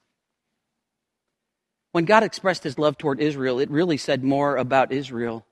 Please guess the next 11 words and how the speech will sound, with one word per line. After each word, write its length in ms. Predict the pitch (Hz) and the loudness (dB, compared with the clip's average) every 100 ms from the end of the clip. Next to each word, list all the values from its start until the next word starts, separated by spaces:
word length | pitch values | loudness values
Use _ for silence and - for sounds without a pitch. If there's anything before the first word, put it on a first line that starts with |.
| _ _ _ _ _ _ _ _ _ _ _ | _ _ _ _ _ _ _ _ _ _ _
and 160 | 117 110 | -12 -6
how 160 | 135 | -4
they 120 | 131 | -2
received 440 | 123 123 - 147 135 | -4 -6 -6 -6 -6
his 180 | 117 120 | -10 -8
love 300 | 113 110 113 _ _ _ _ _ _ _ _ - | -6 -6 -10 _ _ _ _ _ _ _ _ -8
than 120 | 123 | -8
it 100 | 113 | -4
said 180 | - 110 | -4 -4
about 240 | 110 117 | -6 -6
God. 320 | 113 104 90 | -8 -8 -12